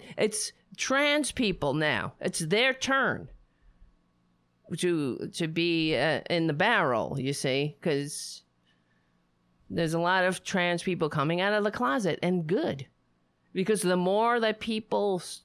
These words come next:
live their authentic lives, the more, the less the Republicans can get away with their bullshit. 'Cause there will be a tipping point.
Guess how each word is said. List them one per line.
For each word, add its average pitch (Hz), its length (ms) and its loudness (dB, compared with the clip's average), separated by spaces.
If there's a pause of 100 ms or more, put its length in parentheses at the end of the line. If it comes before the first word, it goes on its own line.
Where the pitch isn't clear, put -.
live 190 400 0
their 214 260 2
authentic 220 580 0
lives, 208 680 -2 (580)
the 170 160 -2
more, 185 640 0 (420)
the 170 120 2
less - 600 -2
the 185 200 0
Republicans 160 1200 2 (340)
can 170 120 0
get 156 140 2
away 190 220 2
with 160 120 0
their 151 120 2
bullshit. 170 680 -2 (1200)
'Cause 220 200 0
there 262 140 2
will 277 240 2
be 262 200 2
a 214 60 2
tipping 233 400 0
point. 131 380 -4